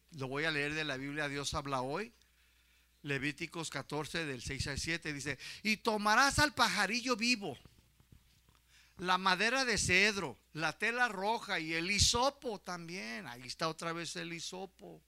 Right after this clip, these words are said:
Dice, "Y mojarás estas cosas y el pajarillo vivo con la sangre del pajarillo muerto sobre el agua del manantial". Versículo siete,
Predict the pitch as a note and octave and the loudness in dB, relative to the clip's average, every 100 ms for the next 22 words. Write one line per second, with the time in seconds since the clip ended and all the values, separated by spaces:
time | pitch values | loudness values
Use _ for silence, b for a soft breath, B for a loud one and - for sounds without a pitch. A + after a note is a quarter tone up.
0 | _ _ B B B F3+ D3+ G3+ F#3+ F#3+ | _ _ B B B -4 0 2 2 0
1 | F3+ G3 G#3 B3 B3+ A#3+ B3+ G3+ - A#3+ | 0 2 4 2 0 -4 -4 -4 0 0
2 | - G3 F3+ F3+ - F#3 E3+ F#3+ C4+ D4+ | 0 -4 -2 -2 0 -2 0 -2 0 0
3 | C4+ B3 B3 G#3+ G3 F3 - F3 F#3 G3+ | 0 -2 -2 -4 -2 -2 -2 -4 -2 -4
4 | - B B D3+ C3+ C#3 C3+ B2+ C3 D3+ | -6 B B -4 -2 -2 -2 -4 -2 -2
5 | D3+ D#3+ F3+ - E3+ - C#3 C3 C3+ C3+ | -2 -2 -2 -4 -10 -8 -6 -4 0 2
6 | D3+ E3+ E3+ D#3 D3+ D3+ D3+ D#3 - F3+ | 0 -2 -2 -2 0 -2 -2 -8 -8 -4
7 | G3 G#3+ D#3 _ b b b C#3 - D3 | -4 -6 -10 _ b b b -6 -4 -6
8 | D#3+ E3 C#3+ F3+ F#3 F#3 D3 | -4 -6 -4 -2 -4 -2 -6